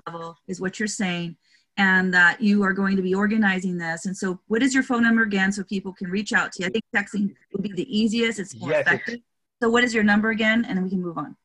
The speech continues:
Speaker 2: Phone number is five zero nine, eight three zero, five three five one. And my email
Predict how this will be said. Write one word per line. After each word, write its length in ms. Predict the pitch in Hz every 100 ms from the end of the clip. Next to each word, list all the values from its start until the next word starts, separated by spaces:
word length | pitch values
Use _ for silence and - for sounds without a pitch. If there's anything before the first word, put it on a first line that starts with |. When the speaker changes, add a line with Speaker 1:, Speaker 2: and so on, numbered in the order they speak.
| _ _ _ _ _ _ _ _ _ _ _ _ _ _ _ _ 170 - -
Speaker 2:
Phone 160 | 151
number 220 | 160 160 151
is 80 | -
five 260 | - 160 156
zero 260 | 147 160 151
nine, 400 | 139 160 185 190 _ _ _ _ _ _ _ _ _ -
eight 280 | 139 165 -
three 240 | 139 156
zero, 560 | 123 139 151 160 170 175 _ _ _ _ _ _ _ _ _
five 400 | - 139 151 135
three 400 | - 151 156 156 _
five 380 | - 139 147 127
one. 400 | 120 143 170 190 _ _ _ _ _ -
And 140 | 123 131
my 180 | 127 -
email 640 | 151 180 165 139 135 151